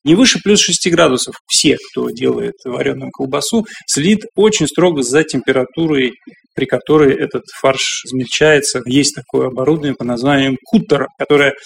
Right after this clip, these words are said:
на очень высоких оборотах измельчает все сырье, которое находится в огромной чаше, до однородной субстанции, да.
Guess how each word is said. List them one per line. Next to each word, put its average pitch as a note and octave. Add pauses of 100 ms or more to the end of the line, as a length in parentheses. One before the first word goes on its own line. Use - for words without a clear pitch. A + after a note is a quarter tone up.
(280)
на C#3
очень G3+
высоких C#3
оборотах C#3+ (320)
измельчает E3+
все -
сырье, C#3
которое B2 (100)
находится C3+
в -
огромной B2+
чаше, G3
до E3 (400)
однородной C#3+
субстанции, -
да. E3+